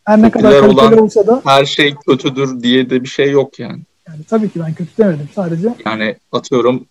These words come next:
Speaker 2: işte sevgi de popüler olabilir ama onun kötü ya da iyi olduğunu kanıtlamaz yani.
Speaker 1: Evet ama benim sorum bu değil.
Speaker 2: Bana öyle geliyor en azından.
Speaker 1: Ben iyi veya kötü demedim sonuçta.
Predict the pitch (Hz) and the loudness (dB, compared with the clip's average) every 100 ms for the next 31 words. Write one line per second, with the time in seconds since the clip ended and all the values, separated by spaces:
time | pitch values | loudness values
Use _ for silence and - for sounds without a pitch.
0 | _ - - 113 - 120 113 120 123 - | _ -10 -6 -6 0 0 0 0 0 -2
1 | 98 107 104 104 107 104 117 160 - _ | -8 -2 0 0 -2 -2 -2 -4 -6 _
2 | _ _ _ _ - 113 113 117 123 127 | _ _ _ _ -8 -4 0 0 0 -2
3 | - _ 117 110 120 110 113 123 117 110 | -8 _ -6 0 0 0 2 4 6 4
4 | 104 104 127 143 - _ _ _ _ - | 2 -2 -2 -6 -12 _ _ _ _ -2
5 | 120 113 - 113 110 107 104 - 139 _ | 0 0 0 2 2 0 -4 -12 -16 _
6 | _ _ _ _ _ 175 160 247 240 180 | _ _ _ _ _ -6 -4 -2 2 4
7 | 196 190 202 247 233 226 180 226 226 220 | 2 2 0 2 0 0 0 0 -2 0
8 | 214 143 - - 147 147 _ _ 196 190 | -2 -2 -8 -12 -14 -18 _ _ 0 2
9 | 214 208 202 208 196 233 254 220 165 156 | 4 6 6 4 -2 0 2 2 0 -4
10 | 180 165 156 _ | -6 -6 -8 _